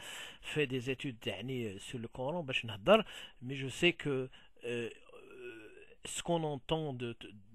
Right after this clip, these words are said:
des gens, c'est que l'islam, il est une religion qui est très ou-, qui est ouverte. Mais l'esprit, t'as les, t'as les musulmans, il n'est pas ouvert.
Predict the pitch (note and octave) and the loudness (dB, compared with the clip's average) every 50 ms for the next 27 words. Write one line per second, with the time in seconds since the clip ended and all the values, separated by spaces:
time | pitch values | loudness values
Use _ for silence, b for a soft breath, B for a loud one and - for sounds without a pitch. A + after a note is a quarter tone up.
0 | G#2+ G#2 B2 C#3+ C3 A2+ - E3+ G3 G3+ - - C3+ - - C3 A#2 B2+ - - | -14 -6 -2 0 0 2 2 0 0 -2 -2 -4 -6 -2 -2 -2 -2 -2 0 4
1 | E3 F#3+ G#3+ G#3+ F#3+ - - B2 B2+ E3 G3+ A3 G#3+ - - D#3 D3+ C#3+ C#3 C3 | 6 6 6 6 4 -2 -2 0 4 4 4 4 4 2 -2 -4 -2 -2 -2 0
2 | D3+ D3+ D3 C#3+ B2 C3 G#3+ C4+ B3+ - - - F#3 F#3+ G3 - G#3 A3 G#3 E3+ | 0 0 0 0 0 0 0 0 -2 -6 -8 -4 -4 -4 -2 0 2 2 2 4
3 | F3 F#3 F3 - - - G3+ G#3+ G3 - F#3 D3+ B2 C3 B2 A#2+ - - - - | 2 2 0 -2 -4 -2 -2 -2 0 0 -2 0 0 0 0 0 -2 -6 -10 -6
4 | A#2 B2 C3+ E3 - - - - G#3 A#3+ A#3 - E3+ C3+ C3 C#3+ C#3+ A#2+ - - | -2 0 0 0 -2 -4 -4 -4 -4 -2 0 2 4 4 4 2 0 -2 -4 -6
5 | - - C#3 B2+ C3+ C#3+ C#3+ C#3+ C3+ B2+ A2 C3+ D#3 F#3+ A#3 C4+ A#3+ G#3 F#3 F#3 | -2 0 0 2 2 0 0 -2 -4 -2 -2 -2 -4 -4 -2 0 4 8 8 8
6 | - - A#3 B3 A3+ - F#3 F3 D3+ B2+ A#2 G#2 G#2 G#2+ | 8 8 4 6 6 6 6 4 4 2 0 -2 -4 -6